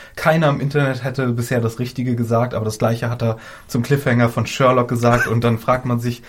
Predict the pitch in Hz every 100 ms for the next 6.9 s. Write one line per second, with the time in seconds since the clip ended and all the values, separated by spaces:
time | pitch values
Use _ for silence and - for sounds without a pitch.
0 | - - 147 139 127 107 123 143 170 160
1 | 143 139 147 143 139 143 127 - 117 120
2 | 120 120 107 123 135 135 131 - - 226
3 | - - - 135 135 135 123 120 139 143
4 | 139 123 120 120 117 120 113 113 110 -
5 | 101 120 117 117 113 113 123 131 117 -
6 | 110 120 - 113 117 113 113 110